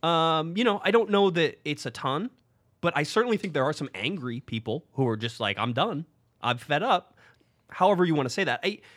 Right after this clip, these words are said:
they, they do studies on these things about whether or not people stay loyal to teams. And in the vast majority, the answer is no. People don't stay loyal to teams. So anytime you see a pl-, person switching teams back and forth, it's, it's more the norm that you actually switch teams. Now, for hardcore fans, that's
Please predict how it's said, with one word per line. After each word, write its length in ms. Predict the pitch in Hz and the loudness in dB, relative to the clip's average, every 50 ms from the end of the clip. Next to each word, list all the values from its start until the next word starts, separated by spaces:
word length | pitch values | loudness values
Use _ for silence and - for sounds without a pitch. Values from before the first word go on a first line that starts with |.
| - _ _ _ _ _ _ _ _ - | -20 _ _ _ _ _ _ _ _ -4
they, 140 | 165 180 185 | -2 -2 -2
they 240 | 180 143 170 160 151 | -2 -4 -4 -4 -4
do 300 | 139 135 208 254 277 269 | -2 -2 -2 0 0 -2
studies 500 | - - - 185 165 165 185 160 127 139 | -4 -4 0 0 0 0 0 -4 -4 -4
on 100 | 127 123 | -6 -6
these 160 | 120 113 - | -6 -8 -8
things 200 | - 120 110 120 | -8 -10 -6 -4
about 180 | 123 123 117 | -2 -2 -2
whether 160 | 117 123 131 127 | -2 -2 -2 -2
or 60 | 120 | -2
not 140 | 113 113 - | -4 -4 -6
people 220 | 151 143 - 123 | -8 -8 -8 -10
stay 220 | 113 - 139 120 | -8 -4 -2 -2
loyal 320 | 113 107 110 110 107 104 107 | -2 -2 -2 -2 -2 -2 -4
to 140 | - - - | -6 -8 -12
teams. 420 | - 120 107 98 92 - - - - | -10 -10 -8 -8 -10 -14 -16 -12 -8
And 420 | 107 107 107 107 107 107 107 104 107 | -6 -6 -6 -6 -6 -8 -10 -10 -12
in 160 | 117 120 113 | -10 -8 -8
the 60 | 113 | -4
vast 260 | 107 120 127 127 - | 0 0 0 0 -2
majority, 320 | 139 120 123 120 117 107 104 | -4 -6 -4 -4 -4 -4 -4
the 140 | 104 104 | -4 -6
answer 180 | 107 107 - 110 | -6 -6 -6 -8
is 80 | 95 101 | -8 -6
no. 240 | 104 104 98 92 | -6 -6 -6 -8
People 260 | 90 - 101 - - 110 | -10 -14 -16 -14 -10 -8
don't 240 | 107 104 107 104 | -6 -6 -6 -8
stay 240 | - - - 117 98 | -10 -8 -6 -6 -4
loyal 280 | 98 98 98 98 92 90 | -4 -4 -6 -6 -6 -8
to 100 | - 90 | -10 -14
teams. 340 | - - 110 95 - - - | -12 -10 -10 -10 -10 -12 -8
So 340 | - 131 110 101 101 98 | -4 -2 -2 -2 -2 -6
anytime 640 | 101 - 135 151 156 135 135 123 123 120 117 117 117 | -6 -4 -2 -2 -2 0 0 0 0 0 -2 -2 -4
you 140 | 113 120 113 | -4 -6 -6
see 340 | - - 123 113 110 113 | -6 -6 -6 -4 -2 -2
a 60 | 113 107 | -2 -2
pl-, 220 | - - 123 123 | -2 -4 -6 -6
person 400 | - - 135 123 113 - 117 107 | -4 -4 -4 -4 -4 -4 -8 -10
switching 320 | - - 139 120 135 123 | -8 -8 -8 -6 -6 -8
teams 280 | 113 - 123 107 107 110 | -8 -8 -8 -8 -8 -6
back 220 | - 110 101 - | -6 -6 -6 -6
and 100 | - 117 | -8 -8
forth, 240 | 185 294 311 226 - | -2 0 2 2 0
it's, 200 | - 160 - - - 127 - | -2 -8 -16 -16 -16 -14 -12
it's 180 | 180 160 - 190 | -12 -10 -6 -2
more 180 | 190 196 180 | 0 0 0
the 80 | 135 131 | 0 0
norm 400 | 123 131 165 185 170 151 139 131 | 0 0 0 0 0 -2 -2 -4
that 140 | 127 123 120 | -6 -8 -6
you 140 | 131 143 | -4 -2
actually 260 | 143 139 - - 139 117 | -2 -2 -2 -4 -12 -10
switch 260 | - 214 226 - - | -6 -6 -6 -6 -6
teams. 220 | - 107 92 - - - - - - _ - | -8 -8 -8 -10 -16 -20 -20 -20 -18 _ -4
Now, 160 | 190 170 151 | -2 0 0
for 200 | - - 147 135 | 0 0 -2 2
hardcore 440 | - 233 269 277 208 - 262 226 - | 6 6 6 6 6 6 6 6 8
fans, 400 | - 262 233 196 175 165 151 - | 8 6 6 6 6 4 2 0
that's 320 | - 165 165 - - - | 0 0 0 -2 -6 -14